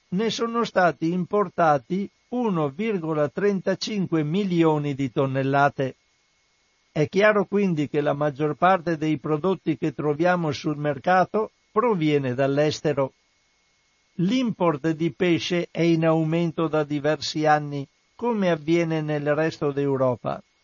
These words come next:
In cima alla classifica troviamo il tonno in scatola, con centomila tonnellate, provenienti per oltre la metà dalla Spagna.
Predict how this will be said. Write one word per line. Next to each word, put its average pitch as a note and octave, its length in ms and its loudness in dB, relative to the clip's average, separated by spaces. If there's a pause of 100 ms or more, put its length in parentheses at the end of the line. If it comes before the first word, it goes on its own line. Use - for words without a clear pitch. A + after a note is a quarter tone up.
(600)
In F#3 240 2
cima G3+ 400 -2
alla D#3 240 2
classifica F3 800 -2
troviamo F3 560 0
il D#3+ 180 -4
tonno D#3 320 0
in D#3 80 -2
scatola, D3 800 0
con D#3+ 300 -4
centomila E3 720 0
tonnellate, D3 880 0 (480)
provenienti G3 800 0
per D#3 220 -2
oltre E3+ 420 0
la D#3 160 0
metà F#3 400 2
dalla D3 300 2
Spagna. C#3+ 580 0